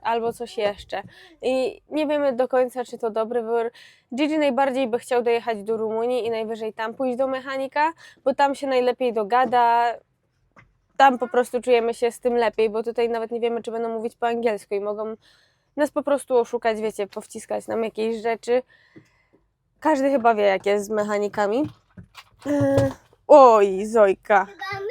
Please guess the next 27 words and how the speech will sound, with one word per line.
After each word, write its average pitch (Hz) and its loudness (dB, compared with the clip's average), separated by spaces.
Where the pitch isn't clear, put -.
Oj. 240 10
Jest 247 2
jeszcze 285 0
jedna 269 2
opcja 208 -6
i 240 -6
tą 277 -2
opcją 262 -6
jest 226 -8
to, 254 4
że 254 2
przez 240 0
deszcz 226 0
robi 220 -6
się 220 -4
jakieś 208 -2
zwarcie 226 -2
i 208 -6
coś, - -10
nie 220 -2
wiem, 196 -2
coś 277 -2
się 254 -2
dzieje 233 4
z 214 -6
instalacją 214 -4
elektryczną, 202 -8